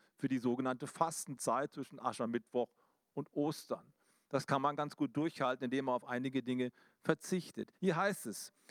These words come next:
im Daniel Kapitel zehn: „Im dritten Jahr des Königs Kyros von Persien wurde dem Daniel etwas offenbart,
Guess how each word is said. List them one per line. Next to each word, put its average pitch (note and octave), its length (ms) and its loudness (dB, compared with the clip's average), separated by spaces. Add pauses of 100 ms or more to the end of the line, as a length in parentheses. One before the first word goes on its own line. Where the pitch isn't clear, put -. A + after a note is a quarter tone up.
(240)
im C#3+ 260 4
Daniel C#3 360 4
Kapitel C3+ 420 2
zehn: - 420 -2 (120)
„Im D3 240 2
dritten A3 400 2
Jahr D#3+ 320 4
des D#3 180 -2
Königs D3 540 2
Kyros G3 580 0
von A#2 200 0
Persien E3 680 2 (380)
wurde G3+ 300 4
dem D3+ 200 2
Daniel F3+ 600 4
etwas F3 420 2
offenbart, C#3 840 0